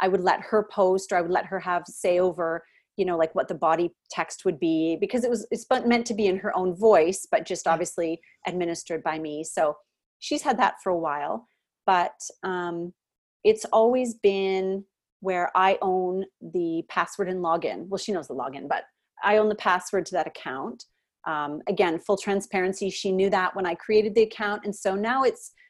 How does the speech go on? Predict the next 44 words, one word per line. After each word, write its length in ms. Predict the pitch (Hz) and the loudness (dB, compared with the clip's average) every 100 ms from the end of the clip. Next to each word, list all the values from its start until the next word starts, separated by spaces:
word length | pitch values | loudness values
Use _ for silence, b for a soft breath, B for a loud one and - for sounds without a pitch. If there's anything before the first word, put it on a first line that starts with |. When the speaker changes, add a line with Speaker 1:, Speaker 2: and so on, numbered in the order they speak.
| _ | _
Speaker 1:
very 300 | 185 208 196 | 2 4 6
much, 500 | 196 185 185 - - - 160 | 4 0 -2 -8 -16 -14 -10
um, 420 | 165 170 165 160 _ _ _ _ _ _ _ _ - | -6 -6 -6 -10 _ _ _ _ _ _ _ _ -8
a 60 | 190 | -6
tool 580 | - - 208 202 196 | -8 -2 2 4 2
where 520 | 190 190 185 180 185 - _ | 2 0 0 -2 -4 -8 _
she'll 300 | - - 196 - | -12 -2 0 2
ask 340 | 202 214 - | 0 0 -2
if 80 | 208 | -4
she 220 | - 202 | -2 -6
can 280 | 190 185 175 | -6 -8 -4
log 260 | 180 165 180 | -2 0 0
in 260 | 247 302 _ _ _ _ _ - | -2 -4 _ _ _ _ _ -4
once 220 | 190 - | -2 -2
she's 200 | - 180 | -6 -4
done 200 | 185 170 | -2 -2
her 140 | 170 180 | -4 -12
chores 720 | - 190 190 190 190 190 - | -4 0 0 2 0 -2 -4
and 200 | 170 170 | -8 -8
she's 240 | - 165 - | -8 -12 -10
taken 240 | 165 165 | -10 -10
care 260 | - 170 165 | -8 -4 -4
of, 120 | 160 | -4
you 100 | 180 | -8
know, 120 | 165 | -6
the 80 | 156 | -4
dog 260 | 202 190 175 | 2 2 2
or 80 | 160 | -4
her 120 | 175 | -6
homework, 300 | 214 190 180 | -4 -4 -2
whatever 260 | 226 220 214 | 4 4 4
needs 240 | 196 185 - | 0 0 -4
to 100 | 214 | -8
be 80 | |
done. 420 | 190 160 165 254 339 _ _ _ _ _ 190 | -4 0 0 -2 -6 _ _ _ _ _ -4
And, 540 | 185 180 180 180 175 | 0 0 0 -2 -2
um, 320 | 180 170 170 | -4 -2 -4
she'll 220 | 185 214 165 | -4 -2 0
ask 280 | 170 - | -2 -6
for 60 | 202 | -10
some 180 | - 190 | -6 -6
time 440 | - 175 165 175 - | -4 -4 -2 -4 -6
on 240 | 165 160 | -6 -6
that, 300 | 156 151 151 | -8 -8 -10